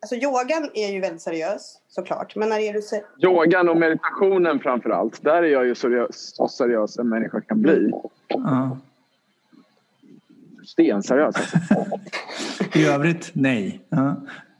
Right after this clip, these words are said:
Speaker 2: I övrigt,
Speaker 3: Ja.
Speaker 2: nej, ja.
Speaker 3: Skönt ju.
Speaker 2: Nej, men verkligen. Det, det där, och där landar jag verkligen i en sån fin seriositet också. En sån behaglig.
Speaker 3: Mm.
Speaker 2: Livsbejakande seriositet.
Speaker 1: Men,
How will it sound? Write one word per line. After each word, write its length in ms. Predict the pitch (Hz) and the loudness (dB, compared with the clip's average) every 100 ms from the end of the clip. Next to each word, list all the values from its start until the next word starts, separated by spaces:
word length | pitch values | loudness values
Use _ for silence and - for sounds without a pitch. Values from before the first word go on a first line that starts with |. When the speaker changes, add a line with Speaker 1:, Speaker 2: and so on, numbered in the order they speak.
| _ _ _ _ _ _ - | _ _ _ _ _ _ 2
Speaker 2:
I 60 | 170 | 4
övrigt, 400 | 165 151 151 135 | 6 4 4 4
Speaker 3:
Ja. 60 | 147 | 2
Speaker 2:
nej, 340 | 147 123 110 | 2 0 0
ja. 220 | 104 104 107 - _ | -2 -4 -8 -18 _
Speaker 3:
Skönt 460 | - 147 196 - | -2 0 0 0
ju. 120 | 107 104 - _ _ _ _ | -6 -8 -14 _ _ _ _
Speaker 2:
Nej, 160 | 143 143 | 0 2
men 120 | 151 | 2
verkligen. 440 | 156 135 160 135 | 2 2 0 2
Det, 80 | 131 | 0
det 120 | 127 | 0
där, 340 | 139 147 143 110 143 127 104 | 0 2 0 -2 -6 -10 -4
och 100 | 147 | -4
där 200 | 127 147 | 0 0
landar 300 | 151 156 135 | 2 0 2
jag 120 | 139 135 | 2 2
verkligen 400 | 127 - 139 127 | 0 0 -2 2
i 120 | 123 | 2
en 140 | 120 | 0
sån 380 | - 123 117 110 _ _ - - _ _ - - | -4 -4 -4 -4 _ _ -20 -20 _ _ -12 0
fin 260 | 185 180 135 | 2 4 0
seriositet 720 | - 120 113 117 - 107 - | 2 2 2 -2 0 0 0
också. 360 | 98 - 101 107 _ _ _ - _ - | -4 -2 -4 -4 _ _ _ -20 _ -6
En 120 | 123 | -2
sån 180 | 135 143 | 2 4
behaglig. 720 | 147 156 175 160 113 95 87 | 2 4 2 4 2 0 0
Speaker 3:
Mm. 260 | 127 147 170 170 - - _ _ _ _ - - - - | 0 0 0 -2 -10 -20 _ _ _ _ -12 -12 -18 -6
Speaker 2:
Livsbejakande 1080 | 123 165 185 - - 156 165 180 175 147 127 | 2 4 4 0 0 4 4 4 2 0 0
seriositet. 640 | - 127 120 220 254 180 | 0 0 0 0 -2 -2
Speaker 1:
Men, 80 | - | -8